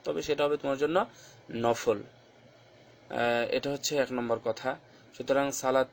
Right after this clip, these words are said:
আপনাকে পড়া যাবে এই অনুমতি দিয়ে, আহ, আমি অবশ্যই আপনাকে জায়েজ করতে পারবো না আপনার জন্য যে হ্যাঁ, এটা আপনি সব সময় এটা পড়তে পারবেন। এটা ক্ষণি-, ক্ষণিকের জন্য পড়তে পারেন, আহ, গবেষণা গেছেন অথবা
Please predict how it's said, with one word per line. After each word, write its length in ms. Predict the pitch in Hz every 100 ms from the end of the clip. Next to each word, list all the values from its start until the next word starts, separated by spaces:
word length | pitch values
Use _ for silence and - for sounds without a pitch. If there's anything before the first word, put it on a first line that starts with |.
| - - - - 131 -
আপনাকে 460 | 120 127 127 123 127 127
পড়া 260 | 131 143
যাবে 340 | 139 139 139 139
এই 260 | - 123
অনুমতি 460 | 135 139 139 135 131
দিয়ে, 300 | 123 127 135
আহ, 960 | - - - - - 117 117 113 110 117
আমি 140 | 123
অবশ্যই 640 | 117 120 - 139 131 127 - - - - -
আপনাকে 520 | - - 123 113 113
জায়েজ 360 | 113 127 131
করতে 260 | - 127 131
পারবো 240 | 120 110
না 80 | 110
আপনার 280 | 110 110 110
জন্য 400 | 110 107 107 127 - - - -
যে 160 | 117
হ্যাঁ, 280 | 113 117 110
এটা 160 | 107 110
আপনি 280 | 113 110 107 - -
সব 200 | - 113
সময় 440 | - 120 113 110 - - - -
এটা 160 | 120
পড়তে 300 | 113 113 -
পারবেন। 320 | 107 107 113 107
এটা 340 | - 175 165 -
ক্ষণি-, 240 | 127 131 123
ক্ষণিকের 440 | 143 147 190 180
জন্য 200 | 180 165
পড়তে 220 | 143 113 110
পারেন, 220 | 110 -
আহ, 580 | - - - - 117 113
গবেষণা 500 | 117 117 123 127 120
গেছেন 400 | 120 - 120 113
অথবা 260 | 110 113